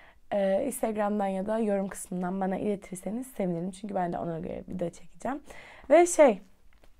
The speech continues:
A yüz bire bu on bir liraya gelmişti. Normalde on beş lira, A yüz bire indirimdeydi. Bu şey, e, bu Yahoo Friends'ler var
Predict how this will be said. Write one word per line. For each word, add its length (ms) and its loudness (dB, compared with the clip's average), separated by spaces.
A 180 8
yüz 320 2
bire 300 4
bu 320 2
on 240 12
bir 140 4
liraya 240 4
gelmişti. 680 -4
Normalde 300 4
on 120 4
beş 200 0
lira, 120 2
A 60 4
yüz 140 2
bire 120 0
indirimdeydi. 760 2
Bu 200 4
şey, 480 8
e, 540 4
bu 280 4
Yahoo 480 12
Friends'ler 640 2
var 220 6